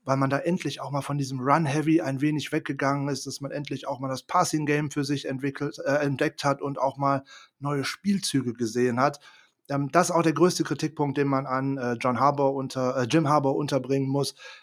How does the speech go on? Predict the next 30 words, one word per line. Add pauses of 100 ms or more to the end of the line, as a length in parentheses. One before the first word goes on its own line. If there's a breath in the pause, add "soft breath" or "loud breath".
(140 loud breath)
Er
ist
einfach
ein
Oldschool-Coach. (360 soft breath)
Ähm,
der
ist
super
sympathisch
und
der
bringt
ganz
andere
Qualitäten
mit, (320 loud breath)
aber
er
müsste
sich
mal
ein
bisschen
mehr
neu
erfinden
und
müsste
da